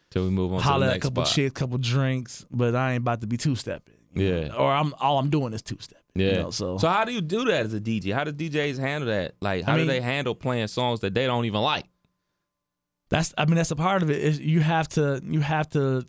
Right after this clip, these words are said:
Speaker 2: keep up with the people. I
Speaker 1: Right.
Speaker 2: mean, you, it ain't really more so, it, as much as, as much as you're in control of it, you're really not,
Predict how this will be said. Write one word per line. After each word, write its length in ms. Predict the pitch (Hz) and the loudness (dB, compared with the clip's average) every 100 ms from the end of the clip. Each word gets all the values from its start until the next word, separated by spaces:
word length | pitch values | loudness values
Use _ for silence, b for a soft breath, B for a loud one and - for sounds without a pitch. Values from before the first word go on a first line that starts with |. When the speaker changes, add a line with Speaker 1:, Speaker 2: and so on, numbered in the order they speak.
| - | -8
Speaker 2:
keep 220 | - 165 147 | -2 0 2
up 120 | 131 | 0
with 160 | 127 | -2
the 60 | 123 | -2
people. 400 | 143 190 101 - 123 - | 0 0 -2 -14 -16 -2
I 40 | 110 | 2
Speaker 1:
Right. 200 | 107 127 | 4 4
Speaker 2:
mean, 80 | 127 | 2
you, 240 | 131 120 117 _ _ _ _ _ | 2 0 -6 _ _ _ _ _
it 300 | - 104 120 143 | -18 -6 0 2
ain't 160 | 143 | 2
really 220 | 135 139 135 | 2 2 0
more 400 | 143 143 139 139 | 0 0 2 2
so, 240 | 151 139 | 0 0
it, 380 | 156 151 - - | 2 0 -2 -2
as 100 | 156 | 2
much 200 | 151 196 | 4 6
as, 140 | 185 156 | 4 4
as 100 | 160 | 4
much 180 | 175 185 | 2 2
as 120 | 147 | 2
you're 100 | 160 | 0
in 60 | 156 | 0
control 420 | 139 - 160 156 | -2 2 4 4
of 140 | 135 | 2
it, 220 | 127 135 - _ _ _ _ - | 0 -2 -10 _ _ _ _ 0
you're 160 | 131 | 2
really 220 | 147 151 | 4 2
not, 360 | 135 143 156 | 2 2 0